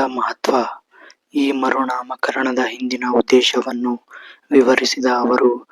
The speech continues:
ಹನ್ನೆರಡನೇ ಶತಮಾನದ ಸಮಾಜ ಸುಧಾರಕ ಬಸವಣ್ಣ ಅವರ ತತ್ವಗಳು, ಅಂದರೆ ಸಮಾನತೆ, ಸಹಿಷ್ಣುತೆ ಮತ್ತು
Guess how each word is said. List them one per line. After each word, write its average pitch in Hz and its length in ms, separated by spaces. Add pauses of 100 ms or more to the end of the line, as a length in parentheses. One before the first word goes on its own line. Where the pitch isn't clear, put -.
(200)
ಹನ್ನೆರಡನೇ 127 640
ಶತಮಾನದ 123 760
ಸಮಾಜ 123 560
ಸುಧಾರಕ 123 600 (720)
ಬಸವಣ್ಣ 127 640
ಅವರ 123 200 (120)
ತತ್ವಗಳು, 127 580 (720)
ಅಂದರೆ 135 440 (140)
ಸಮಾನತೆ, 127 720 (420)
ಸಹಿಷ್ಣುತೆ 127 840
ಮತ್ತು 120 360